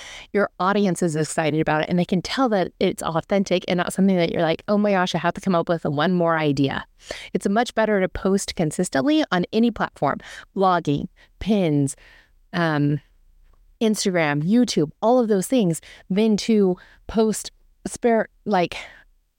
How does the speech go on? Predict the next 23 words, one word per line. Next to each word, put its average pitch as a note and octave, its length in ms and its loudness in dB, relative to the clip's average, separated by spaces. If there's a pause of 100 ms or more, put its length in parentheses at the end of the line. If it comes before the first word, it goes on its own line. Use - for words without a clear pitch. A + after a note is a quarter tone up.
(320)
start B3 360 0
off A3 120 0
really A3 200 2
strong E3+ 640 0
and F#3+ 160 2
then F3+ 160 2
to D#3 260 2
fizzle F#3 360 -2
out D3+ 240 0
as D#3+ 160 -2
the D#3+ 80 2
year D#3 140 0
goes D3+ 180 0
on. C#3 140 -4 (360)
So G#3 160 -2
choose D4 320 0
a E4+ 60 0
goal A3 180 2
that G3+ 140 -2
you F#3 240 2
can G#3+ 180 2
do E3 240 2
consistently. - 640 -4